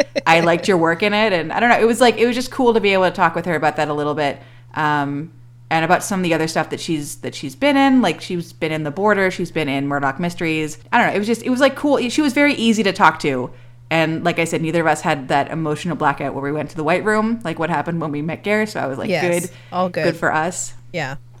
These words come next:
Speaker 2: Um, and I thought it was, like, a cute convention. I don't know. I feel like MegaCon focuses so much on autographs and things that I don't know if I would, like, if there was no one I wanted to meet, I don't know if I would just, like, show up for MegaCon.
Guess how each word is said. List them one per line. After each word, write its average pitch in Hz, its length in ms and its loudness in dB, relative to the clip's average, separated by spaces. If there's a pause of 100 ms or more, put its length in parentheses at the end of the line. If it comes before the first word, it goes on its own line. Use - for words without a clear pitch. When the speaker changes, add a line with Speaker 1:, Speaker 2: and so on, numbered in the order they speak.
(380)
Speaker 2:
Um, 180 360 2
and 233 60 2
I 302 80 4
thought 440 140 4
it 466 80 4
was, 427 140 0
like, 381 160 2
a 262 60 2
cute 254 260 2
convention. 196 360 0
I 254 60 4
don't 311 180 6
know. 330 460 2 (320)
I 262 80 6
feel 320 140 4
like 381 100 4
MegaCon 262 920 4
focuses 220 440 0
so 214 360 0
much 208 260 2
on 170 220 2
autographs 254 540 2
and 277 120 -2
things 311 300 0
that 254 100 4
I 220 80 6
don't 208 180 2
know 214 140 6
if 208 100 4
I 196 140 8
would, 180 240 4
like, 180 160 2
if 180 80 -2
there 190 100 4
was 180 140 4
no 185 220 4
one 190 180 4
I 175 60 6
wanted 165 400 0
to 165 160 -4
meet, 165 560 -4 (420)
I 185 100 6
don't 190 180 4
know 175 160 4
if 175 100 0
I 170 80 6
would 160 120 2
just, 156 220 -8
like, 139 160 -4
show 135 380 -2
up 113 240 -4 (420)
for 185 160 -2
MegaCon. 143 540 -4